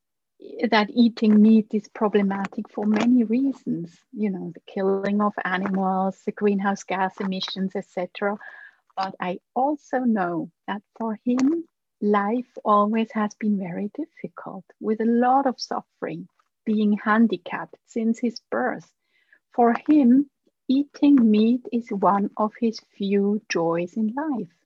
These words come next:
So I'm not going to lecture him on his food.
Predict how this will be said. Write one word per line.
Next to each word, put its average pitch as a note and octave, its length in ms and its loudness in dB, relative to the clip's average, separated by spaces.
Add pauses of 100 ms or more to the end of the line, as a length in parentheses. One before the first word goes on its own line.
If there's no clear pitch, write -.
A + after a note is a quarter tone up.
(720)
So A#3+ 220 2
I'm A3+ 240 6
not A#3+ 300 0
going B3 400 0
to - 180 -4
lecture E3 520 -4
him E3 340 -6
on F3 140 -2
his F3 260 -6 (100)
food. D#3+ 380 -4